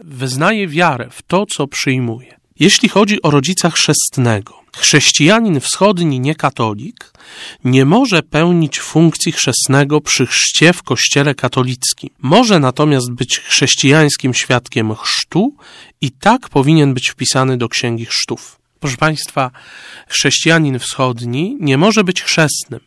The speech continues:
może być świadkiem chrztu. Jeśli natomiast chodzi o relacje między katolikami i chrześcijanami zachodnimi, a więc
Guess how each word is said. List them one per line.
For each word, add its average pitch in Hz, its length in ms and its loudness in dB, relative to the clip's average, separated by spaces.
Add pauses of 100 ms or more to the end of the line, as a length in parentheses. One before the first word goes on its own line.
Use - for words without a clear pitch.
(120)
może 156 320 0
być 127 320 -8 (240)
świadkiem 113 720 -4 (120)
chrztu. - 380 -10 (380)
Jeśli 185 340 4
natomiast 139 540 2
chodzi 139 360 2
o 135 180 -2
relacje 139 480 0
między 123 280 -4
katolikami 135 760 -4
i - 20 -10
chrześcijanami 135 680 -2
zachodnimi, 117 760 -2
a 131 100 -2
więc 120 260 -6